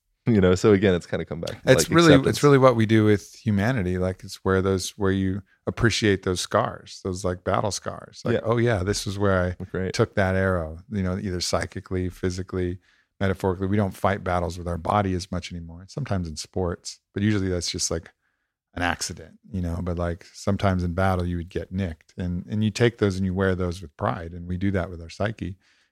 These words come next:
Speaker 2: and we can do those with our objects too. This
Speaker 1: Yeah.
Speaker 2: obsession with pristine, you know, is also just kinda <laughs> nonsense. It's all going back to dust anyways.
Speaker 1: Watts,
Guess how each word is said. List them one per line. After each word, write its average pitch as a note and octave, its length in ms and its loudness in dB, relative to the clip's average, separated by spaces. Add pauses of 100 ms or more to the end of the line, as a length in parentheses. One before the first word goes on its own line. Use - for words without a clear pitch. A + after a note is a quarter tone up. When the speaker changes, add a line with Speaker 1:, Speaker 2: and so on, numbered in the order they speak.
(120)
Speaker 2:
and A2 80 0
we A2+ 80 0
can B2+ 120 -4
do B2+ 80 2
those B2+ 180 4
with A#2 120 0
our A2 100 6
objects A#2+ 460 -4
too. F#2 360 -10
This F#2+ 220 -6 (200)
Speaker 1:
Yeah. F#2+ 100 -2
Speaker 2:
obsession A2 560 2
with G2+ 220 0
pristine, F#2+ 760 -2 (600)
you F#2+ 80 -4
know, F2 220 0
is F2 240 -4
also F2+ 540 -4
just - 680 -8
kinda F#2 220 -4
<laughs> - 160 -4
nonsense. F#2+ 680 -4
It's - 120 -8
all G#2 120 4
going G2+ 220 2
back G#2 240 2
to G#2+ 60 -6
dust G2+ 360 -2
anyways. F2+ 500 -4
Speaker 1:
Watts, - 680 -2